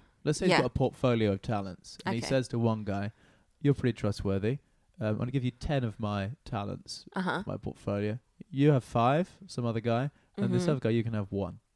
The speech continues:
Speaker 1: Okay?"
Speaker 2: Oh, okay.
Speaker 1: Then he's like, "I'm out of town for a bit. When I get back, you tell me, uh, how you done?" And he gets back and he says to the guy at the ten, "How did you do?" And he goes, Well,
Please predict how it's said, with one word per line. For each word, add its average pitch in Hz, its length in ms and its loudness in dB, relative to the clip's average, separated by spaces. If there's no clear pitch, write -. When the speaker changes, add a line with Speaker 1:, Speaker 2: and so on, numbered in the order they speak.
Speaker 1:
Okay?" 127 260 -4
Speaker 2:
Oh, 185 260 -6
okay. 220 260 -12
Speaker 1:
Then 139 140 -2
he's 131 120 -2
like, 143 180 4
"I'm 165 180 2
out 151 140 4
of - 60 -10
town 156 220 2
for 160 80 4
a 151 60 6
bit. 220 240 2
When 143 120 2
I 135 40 2
get 120 140 0
back, 127 220 0
you 117 60 -6
tell 127 200 0
me, 113 220 2
uh, 104 220 2
how 120 80 0
you 107 120 2
done?" 87 240 -6
And - 40 -8
he 123 60 0
gets 120 180 2
back - 380 -2
and 120 60 -4
he 117 100 -2
says 117 140 -2
to 107 120 -8
the 104 80 -4
guy 104 140 0
at 101 40 -6
the 98 80 -10
ten, 143 320 -4
"How 147 140 0
did 135 100 -4
you 147 60 0
do?" 147 320 2
And - 80 -8
he 120 60 -2
goes, 110 220 0
Well, 131 340 2